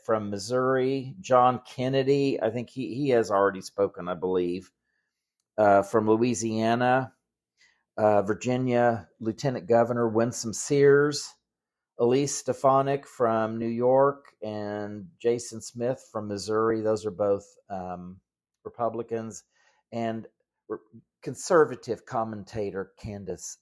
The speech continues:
Owens is gonna speak as well. But what is notable, of course, is that there are some Republicans who are not gonna be there. For instance,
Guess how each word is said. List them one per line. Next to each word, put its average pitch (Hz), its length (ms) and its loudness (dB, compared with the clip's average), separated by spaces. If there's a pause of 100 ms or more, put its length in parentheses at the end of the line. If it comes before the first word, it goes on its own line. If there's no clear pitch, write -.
Owens 67 720 -8
is - 120 -18
gonna 69 180 -20
speak - 420 -20
as - 160 -20
well. 53 440 -12 (1500)
But 156 420 8 (360)
what 165 360 6
is 160 320 2
notable, 135 920 6
of 113 180 2
course, 107 680 0 (760)
is 151 200 2
that 147 180 -4
there 180 240 6
are 170 60 4
some 170 240 -2
Republicans 165 960 -2 (100)
who 139 120 -2
are 143 80 -2
not 139 260 -4
gonna 143 160 -4
be 196 200 -8
there. 127 320 -6 (1700)
For 147 120 8
instance, 139 580 -2